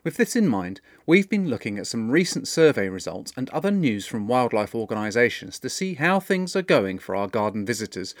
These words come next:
and what's being done to help them. In January twenty twenty-two's R S P B Big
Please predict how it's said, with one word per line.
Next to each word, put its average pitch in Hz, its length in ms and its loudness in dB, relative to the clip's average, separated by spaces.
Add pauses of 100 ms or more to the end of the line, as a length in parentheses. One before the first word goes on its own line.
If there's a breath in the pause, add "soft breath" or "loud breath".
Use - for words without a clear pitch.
(220 loud breath)
and 143 200 2
what's - 260 0
being 170 340 4
done 151 220 2
to 95 120 -8
help 117 300 -2
them. - 200 -12 (3500)
In 175 140 4
January 208 480 4
twenty 185 360 0
twenty-two's 160 800 -2 (160)
R 143 240 2
S 143 160 0
P 143 300 -4
B 131 340 0 (180)
Big 127 300 4